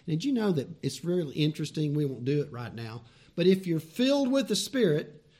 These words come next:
and you have richly indwelt with the word of Jesus Christ, they have exactly the same, um, benefits or the same evidences. You know what they are? You'll be submissive to God and submissive to each other.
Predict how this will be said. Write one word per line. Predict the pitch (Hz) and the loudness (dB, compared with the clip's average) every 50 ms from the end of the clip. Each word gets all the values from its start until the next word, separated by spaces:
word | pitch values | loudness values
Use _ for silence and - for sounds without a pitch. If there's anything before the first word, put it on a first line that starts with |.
| _ - _ - | _ -16 _ -2
and | 170 175 | 0 4
you | 180 180 185 | 4 6 6
have | 180 165 143 | 4 2 2
richly | 143 160 185 220 247 220 - - - 220 220 214 208 202 165 | 0 2 2 2 2 0 -2 -4 -2 0 2 2 2 2 2
indwelt | 170 165 160 170 190 196 202 208 214 180 | 2 0 2 2 2 2 2 2 2 0
with | 165 156 | -2 -2
the | 156 | -2
word | 151 156 175 190 208 208 196 | -2 0 0 2 2 2 2
of | 175 143 | 0 0
Jesus | 135 147 180 190 196 180 185 185 - | 0 0 2 2 2 0 -2 -6 -6
Christ, | - 170 151 143 139 139 143 - - - - - _ _ _ - 139 | -4 -4 -2 -2 -2 -4 -6 -6 -10 -16 -20 -20 _ _ _ -6 -4
they | 147 | -4
have | 139 160 156 151 135 | -2 -2 -2 -4 -4
exactly | 127 123 113 131 160 160 175 175 - 190 185 | -4 -4 -4 -2 -2 -2 -2 -2 -2 -2 -2
the | 139 127 127 | 0 -2 -4
same, | - - - 160 156 151 151 151 147 151 147 - - - 131 | -6 -6 -4 -2 -2 -2 0 -2 -2 -4 -6 -10 -14 -14 -12
um, | 120 117 110 104 101 98 - - - | -10 -10 -10 -10 -12 -14 -16 -18 -16
benefits | - 110 131 147 143 139 123 - - 113 110 - - | -8 -2 -2 0 0 -2 -4 -8 -12 -14 -12 -12 -12
or | 123 120 | -10 -10
the | 120 113 | -10 -10
same | 113 - - 147 139 139 139 139 139 131 - - | -10 -10 -8 -6 -6 -4 -6 -6 -6 -8 -10 -10
evidences. | 131 131 123 120 110 110 98 - - - - - - - | -8 -6 -6 -6 -8 -8 -10 -12 -14 -16 -18 -18 -14 -10
You | - 123 | -8 -8
know | 127 | -6
what | 135 135 123 | -8 -8 -8
they | 131 135 135 | -10 -8 -8
are? | 143 151 151 160 - - _ _ _ _ _ _ - - | -8 -8 -10 -10 -14 -18 _ _ _ _ _ _ -12 -12
You'll | 120 113 | -8 -6
be | 120 127 | -4 -4
submissive | 123 - - 110 123 127 127 127 - 175 175 - | -4 -4 -6 -6 -4 -4 -4 -4 -4 -8 -8 -8
to | 170 | -8
God | 156 127 117 101 95 98 120 147 - _ _ _ _ | -8 -6 -6 -6 -6 -8 -8 -10 -14 _ _ _ _
and | - 127 117 - | -10 -10 -8 -8
submissive | - 120 107 107 101 95 - 110 104 | -8 -8 -8 -8 -8 -8 -8 -10 -10
to | - - 113 | -8 -6 -6
each | 107 107 104 - | -6 -6 -8 -10
other. | 139 123 110 113 - | -12 -12 -12 -16 -18